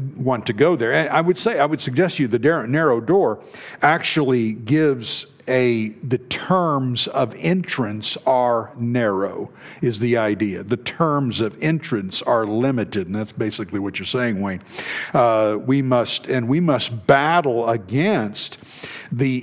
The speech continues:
inclinations of the world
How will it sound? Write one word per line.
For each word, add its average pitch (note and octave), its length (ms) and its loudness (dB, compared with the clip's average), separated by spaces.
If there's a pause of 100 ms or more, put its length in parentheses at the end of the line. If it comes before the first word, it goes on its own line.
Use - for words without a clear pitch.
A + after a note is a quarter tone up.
inclinations D3 1200 0
of A#2 160 -2
the A2+ 100 0
world A2+ 720 0